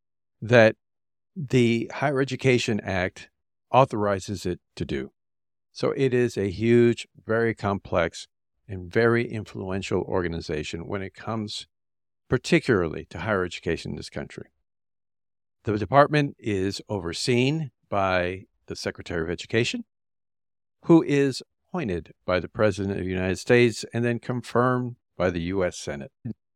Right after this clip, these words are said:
And today it's my privilege to welcome onto the rant the twelfth Secretary of Education, Doctor Miguel Cardona. Secretary Cardona has agreed to come onto the rant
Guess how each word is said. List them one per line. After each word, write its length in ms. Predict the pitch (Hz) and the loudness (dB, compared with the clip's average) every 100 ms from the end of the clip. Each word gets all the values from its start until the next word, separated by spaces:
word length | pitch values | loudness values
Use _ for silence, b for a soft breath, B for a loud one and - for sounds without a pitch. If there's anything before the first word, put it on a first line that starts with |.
| _ _ _ _ _ _ _ _ _ _ _ | _ _ _ _ _ _ _ _ _ _ _
And 140 | - 113 | -4 -2
today 320 | 127 131 131 | 4 6 6
it's 120 | 123 | 4
my 200 | 117 113 | 2 0
privilege 720 | - - 110 87 82 - - - _ - | 0 -2 0 0 -4 -6 -10 -16 _ -12
to 100 | 92 | -6
welcome 460 | 98 117 - 104 - | 0 0 0 -6 -8
onto 340 | 101 95 90 95 | -8 -8 -10 -8
the 140 | 82 | -6
rant 480 | 80 117 104 - - _ _ _ _ _ _ - | -2 -2 -2 -6 -20 _ _ _ _ _ _ -18
the 100 | - | -14
twelfth 420 | - 143 107 - | 6 8 8 4
Secretary 800 | - - 82 92 87 82 78 - | -4 -6 -8 -2 0 0 -2 -6
of 160 | 87 | -6
Education, 800 | 90 - - 123 123 - 110 104 - _ _ _ _ _ _ _ _ _ _ _ | -6 -6 2 4 4 2 -2 -4 -10 _ _ _ _ _ _ _ _ _ _ _
Doctor 280 | - 110 107 | 2 4 4
Miguel 300 | 95 90 104 | -2 2 2
Cardona. 560 | - 92 85 76 71 - _ _ _ _ _ _ _ _ | 2 -2 0 -4 -6 -12 _ _ _ _ _ _ _ _
Secretary 520 | - 147 139 135 127 | 0 2 4 6 6
Cardona 400 | 120 107 120 123 | 4 4 4 2
has 100 | 101 | -2
agreed 300 | 104 113 110 | -4 -4 -6
to 60 | - | -6
come 220 | 113 101 | -4 -2
onto 240 | 92 - | -2 -4
the 80 | 92 | -4
rant 320 | 95 123 123 | 2 2 2